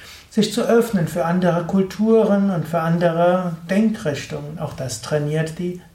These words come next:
Denkfähigkeit. Neugierig sein, auch was gibt's für Entwicklungen in Wissenschaft, Kunst, Kultur, auch Politik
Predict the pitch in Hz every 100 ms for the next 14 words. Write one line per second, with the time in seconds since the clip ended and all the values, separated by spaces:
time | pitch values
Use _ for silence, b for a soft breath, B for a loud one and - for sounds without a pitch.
0 | 185 185 180 - 151 139 135 147 147 -
1 | - B B B B 240 254 269 214 240
2 | 202 202 - 180 170 160 180 165 202 -
3 | - 202 180 208 202 196 190 175 170 170
4 | 180 - 165 165 - 196 196 - - 180
5 | 180 196 202 196 147 131 - 170 160 160
6 | 175 180